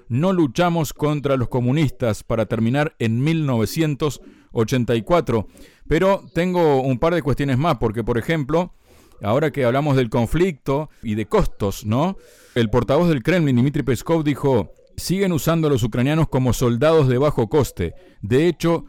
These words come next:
ya ni siquiera ocultan la intención de seguir luchando hasta el último ucraniano". ¿Y esto por qué lo dijo? Porque Kasia Ollongren, quien es la ministra neerlandesa de Defensa, dijo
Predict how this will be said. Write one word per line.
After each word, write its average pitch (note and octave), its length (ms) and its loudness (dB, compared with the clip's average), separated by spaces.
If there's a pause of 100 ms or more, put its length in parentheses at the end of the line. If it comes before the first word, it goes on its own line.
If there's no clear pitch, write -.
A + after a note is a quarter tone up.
(240)
ya D3 240 0
ni D#3+ 140 0
siquiera D#3+ 680 0
ocultan C#3 600 -2
la B2 60 0
intención B2 720 0
de C#3 100 0
seguir C3 320 -2
luchando D#3 600 -2
hasta A#2+ 280 -2
el A#2+ 100 0
último C#3+ 340 -2
ucraniano". C3+ 500 -2 (320)
¿Y D3 120 0
esto F3+ 240 0
por C3+ 120 0
qué F3 100 -4
lo D#3 140 2
dijo? E3+ 420 -2 (400)
Porque A#2+ 880 0
Kasia D3 680 0
Ollongren, D3+ 720 0 (560)
quien A#2 180 2
es D3 360 -2 (260)
la G#2+ 180 2
ministra A2+ 800 2
neerlandesa A#2+ 760 0
de C3 100 0
Defensa, D3 720 -2 (420)
dijo C#3+ 600 -2